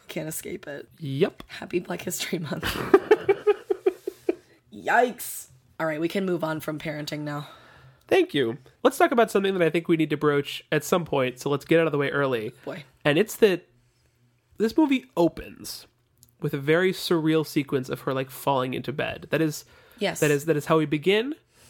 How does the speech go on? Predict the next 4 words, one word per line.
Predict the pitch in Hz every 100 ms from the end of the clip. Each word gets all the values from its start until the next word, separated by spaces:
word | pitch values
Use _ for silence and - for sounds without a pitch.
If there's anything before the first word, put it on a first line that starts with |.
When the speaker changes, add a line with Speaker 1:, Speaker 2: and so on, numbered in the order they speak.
| - - _
Speaker 2:
And | 151 143 147 -
throughout, | - - 220 226 202 220 - - -
this | 143 151 170
is | 220 202 180